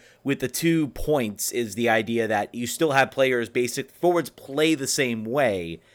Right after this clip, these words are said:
They just, there's a little more leeway given to them when they're sort of straddling that line and make that run.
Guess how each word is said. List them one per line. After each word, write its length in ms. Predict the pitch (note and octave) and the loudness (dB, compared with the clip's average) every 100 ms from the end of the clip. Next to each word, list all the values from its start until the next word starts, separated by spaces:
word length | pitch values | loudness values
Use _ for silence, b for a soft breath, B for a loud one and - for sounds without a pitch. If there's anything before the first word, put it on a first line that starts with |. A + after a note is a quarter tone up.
| b b b b | b b b b
They 220 | G#2+ C3 | 0 2
just, 500 | C3 C3 A#2 - - | 2 0 -2 -6 -4
there's 320 | C3+ C#3 C3 | 4 4 4
a 60 | B2 | 2
little 180 | C#3 C#3+ | 2 4
more 180 | C3 A2+ | 4 0
leeway 480 | G#2+ C3+ C#3+ B2 A2+ | 0 0 2 2 2
given 340 | F#2+ A#2+ A#2 | 0 -2 -2
to 120 | G#2 F#2+ | -4 -6
them 360 | F2 E2+ E2+ | -6 -8 -10
when 160 | F2 G#2+ | -8 -6
they're 120 | G#2 | -6
sort 260 | G2+ A#2+ G#2 | -6 -6 -6
of 100 | G#2 | -6
straddling 500 | - B2 B2 A2+ G2+ | 2 4 4 2 -4
that 180 | G2 G#2 | -6 0
line 320 | F3+ F3+ C3 | 2 2 0
and 80 | A#2 | -4
make 200 | A2+ - | -4 -4
that 180 | F#2 | -4
run. 360 | C#3+ F3 E2 - | -4 -6 -6 -12